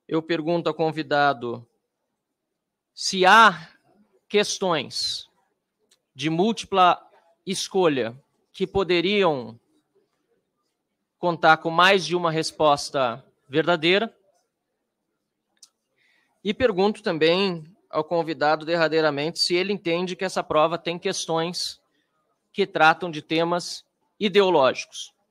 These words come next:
Ou seja, se há ideologia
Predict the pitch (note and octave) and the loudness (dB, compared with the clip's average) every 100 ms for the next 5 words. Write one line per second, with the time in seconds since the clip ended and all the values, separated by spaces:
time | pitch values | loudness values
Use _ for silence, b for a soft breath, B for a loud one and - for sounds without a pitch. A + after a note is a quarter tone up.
0 | _ _ _ _ - C#3 D#3+ C3+ A#2+ - | _ _ _ _ -16 -6 -4 -4 -6 -6
1 | D#3+ D#3+ F3+ - G3+ G#3 G3+ G3+ F#3 D3 | 4 6 6 4 -8 0 2 4 4 0
2 | D3+ E3+ F3+ | 0 0 0